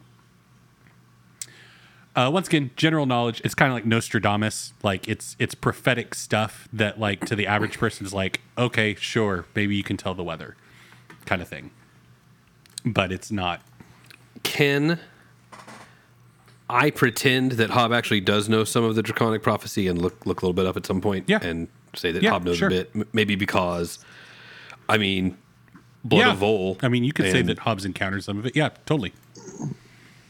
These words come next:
Speaker 2: Okay.
Speaker 1: Um, how much does Jeff know about the Draconic Prophecy in terms of the lore?
Speaker 2: I have read,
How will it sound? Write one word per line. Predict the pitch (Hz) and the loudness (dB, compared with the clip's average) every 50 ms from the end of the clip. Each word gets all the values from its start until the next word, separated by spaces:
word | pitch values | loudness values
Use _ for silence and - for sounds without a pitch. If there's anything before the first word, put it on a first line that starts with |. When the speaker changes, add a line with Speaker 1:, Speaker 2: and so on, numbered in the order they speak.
| - - - - - - - - _ - | -20 -20 -20 -20 -20 -20 -20 -20 _ 0
Speaker 2:
Okay. | - 135 123 | 2 4 4
Speaker 1:
Um, | 123 117 110 104 101 98 95 - - - | 4 2 2 0 -2 -4 -4 -6 -10 -4
how | - - 156 180 | 2 2 2 4
much | 202 202 - - - | 2 0 -4 -4 -2
does | - 117 92 90 | -2 -2 -2 -2
Jeff | 85 - - 120 117 117 - | -6 -2 0 0 0 -2 -2
know | - 98 92 90 | -4 -4 -2 -2
about | 87 92 90 87 | -2 -2 -4 -4
the | - 90 | -4 -10
Draconic | - - - - - 92 85 78 - | -12 -12 -12 -8 -10 -10 -10 -10 -10
Prophecy | - 90 80 - - - - - - - - - _ _ _ _ _ - | -8 -8 -8 -8 -12 -18 -18 -18 -20 -20 -20 -20 _ _ _ _ _ -6
in | - 104 101 | -4 -4 -2
terms | - 110 98 87 - | -2 -4 -6 -6 -8
of | 92 92 | -12 -8
the | - 104 | -6 -6
lore? | 92 92 95 85 - - - - - - - - | -4 -4 -6 -6 -8 -12 -16 -14 -12 -10 -4 0
Speaker 2:
I | 139 143 | 0 2
have | 139 - - 202 208 180 151 160 - | 2 4 2 4 2 2 0 -2 0
read, | 143 135 139 139 135 135 135 131 131 127 | 2 4 4 4 2 0 0 -2 -2 -4